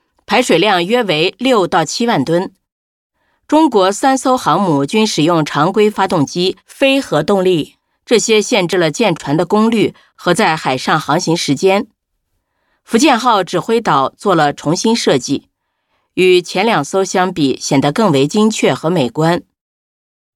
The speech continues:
飞行甲板腾出了不少空间。福建号是平甲板，有三个弹射装置，这表明中国在努力使用美国航母使用的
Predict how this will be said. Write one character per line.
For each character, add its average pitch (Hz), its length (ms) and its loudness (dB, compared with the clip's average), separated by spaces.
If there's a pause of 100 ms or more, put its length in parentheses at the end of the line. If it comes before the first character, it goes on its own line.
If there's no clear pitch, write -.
飞 - 180 2
行 285 180 2
甲 202 220 0
板 139 240 -2
腾 175 220 -4
出 220 100 -4
了 202 100 2
不 170 140 -4
少 135 180 -2
空 175 280 -2
间。 190 340 0 (400)
福 - 160 0
建 262 220 2
号 214 280 0
是 185 200 -2
平 196 240 -2
甲 151 200 0
板， 135 280 -4 (380)
有 180 140 2
三 269 300 0
个 262 100 0
弹 151 240 -4
射 151 200 -2
装 156 240 0
置， - 260 0 (500)
这 196 140 2
表 156 180 2
明 135 300 0 (340)
中 269 280 2
国 185 200 2
在 233 180 0
努 151 220 0
力 220 200 0
使 156 220 -2
用 175 220 2
美 160 160 2
国 190 140 0
航 185 260 0
母 196 220 2
使 170 200 -2
用 170 200 0
的 147 240 0